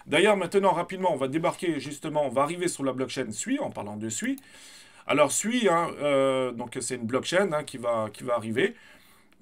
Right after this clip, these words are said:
Euh, là, vous avez, en fait, des, donc là, il vous parle de Crew trois, et cetera, de l'airdrop, mais il vous parle aussi de toutes les dap, les différentes dap que vous pouvez utiliser en phase de testnet sur Sui. D'accord ? Alors, c'est sûr que Sui, ils n'ont pas forcément annoncé d'airdrop.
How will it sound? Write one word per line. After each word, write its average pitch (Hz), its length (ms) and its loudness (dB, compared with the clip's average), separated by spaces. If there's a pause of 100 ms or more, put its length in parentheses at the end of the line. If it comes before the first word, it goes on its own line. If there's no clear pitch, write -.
(120)
Euh, 135 360 2
là, 160 180 8
vous 190 260 0
avez, 190 280 4
en 165 100 2
fait, 196 360 0 (160)
des, 127 260 2
donc 113 180 -10
là, 131 60 -2
il 110 60 -6
vous 101 80 -10
parle 113 180 -4
de 104 80 -6
Crew 113 220 -14
trois, 117 260 -6
et 104 60 -8
cetera, 110 380 -2
de 107 140 -8
l'airdrop, 104 760 -2
mais 185 340 -2
il 165 140 -6
vous 160 200 -6
parle 196 260 4
aussi 180 300 -2
de 156 100 -2
toutes 220 260 -6
les 165 80 2
dap, 139 320 2 (320)
les 113 140 -6
différentes 139 500 -2
dap 151 440 2 (320)
que 160 80 0
vous 151 140 -2
pouvez 165 280 2
utiliser 165 280 0
en 202 80 4
phase 185 220 6
de 165 100 -2
testnet 196 480 0 (120)
sur - 300 -4
Sui. - 280 -4 (560)
D'accord ? 113 340 10
Alors, 139 200 4
c'est 156 100 -4
sûr 226 220 -2
que 165 100 -2
Sui, 240 500 -4
ils 143 120 -4
n'ont 151 100 -6
pas 240 160 2
forcément 180 680 0
annoncé 185 540 2
d'airdrop. 135 580 0